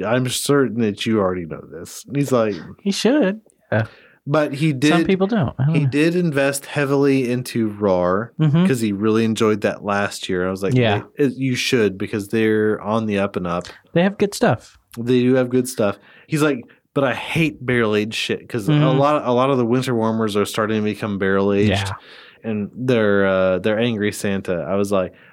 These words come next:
Speaker 1: "I hear you don't like it."
Speaker 2: You can overdo barrel aging, but some, sometimes, some, a lot of times, uh, maybe not a lot of times,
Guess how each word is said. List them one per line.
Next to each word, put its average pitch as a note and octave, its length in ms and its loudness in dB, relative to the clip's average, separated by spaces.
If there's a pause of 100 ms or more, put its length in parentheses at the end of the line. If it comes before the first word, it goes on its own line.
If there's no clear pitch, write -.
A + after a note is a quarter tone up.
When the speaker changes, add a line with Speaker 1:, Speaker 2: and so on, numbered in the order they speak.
(140)
Speaker 1:
"I A2 80 -4
hear C#3 300 -2
you C#3 180 0
don't A#2 280 -2
like F#2 300 -6
it." A2 120 -2
Speaker 2:
You F#3+ 60 2
can A3+ 160 0
overdo C3+ 720 2
barrel A#2 360 2
aging, A2+ 460 0
but G#2+ 460 0
some, C3 560 0
sometimes, F#3 920 0
some, G#3 300 0 (360)
a D#3+ 60 0
lot F#3+ 220 4
of F#3+ 60 0
times, D3+ 600 0 (240)
uh, A#2+ 280 2
maybe A#2 260 2
not G#2 160 4
a F#2+ 40 2
lot G2 160 2
of G#2 60 -4
times, - 140 -14